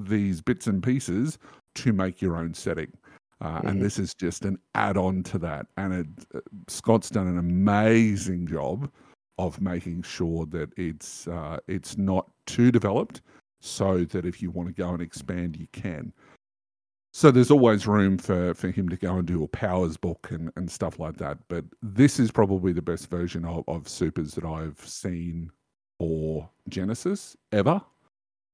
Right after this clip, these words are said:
Speaker 1: Um, uh, he did the right thing.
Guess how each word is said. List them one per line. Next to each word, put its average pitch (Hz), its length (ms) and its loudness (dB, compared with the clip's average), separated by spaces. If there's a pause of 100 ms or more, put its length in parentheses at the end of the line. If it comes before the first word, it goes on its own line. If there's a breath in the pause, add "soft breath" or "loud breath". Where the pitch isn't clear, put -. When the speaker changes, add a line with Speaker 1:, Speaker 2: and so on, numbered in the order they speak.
Speaker 1:
Um, 87 580 -4 (100)
uh, 65 380 -10 (100)
he 90 480 -2
did 90 240 0
the 107 80 4
right 107 240 4
thing. 123 460 4